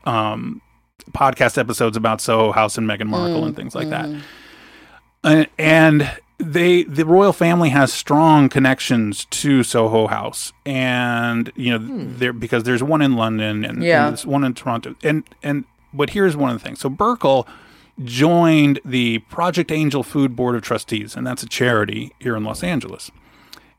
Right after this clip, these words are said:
Speaker 1: And it's the same group that Harry and Meghan Markle, re-, you know, volunteered for, where there was those pictures where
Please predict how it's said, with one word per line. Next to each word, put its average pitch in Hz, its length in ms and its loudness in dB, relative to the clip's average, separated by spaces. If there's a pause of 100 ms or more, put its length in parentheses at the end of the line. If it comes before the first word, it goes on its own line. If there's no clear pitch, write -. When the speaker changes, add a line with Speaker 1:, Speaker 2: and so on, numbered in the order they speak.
(100)
Speaker 1:
And 156 340 2
it's 156 140 -4
the 160 120 -2
same 214 460 6
group 117 300 2 (100)
that 127 180 2
Harry 147 280 2
and 131 100 4
Meghan 123 220 2
Markle, 123 680 4
re-, 131 200 -2 (100)
you 131 100 -4
know, 113 160 -2
volunteered 120 600 0
for, 151 240 2
where 131 140 2
there 110 120 0
was 107 140 -4
those 110 180 -2
pictures 147 460 -2
where 113 280 -2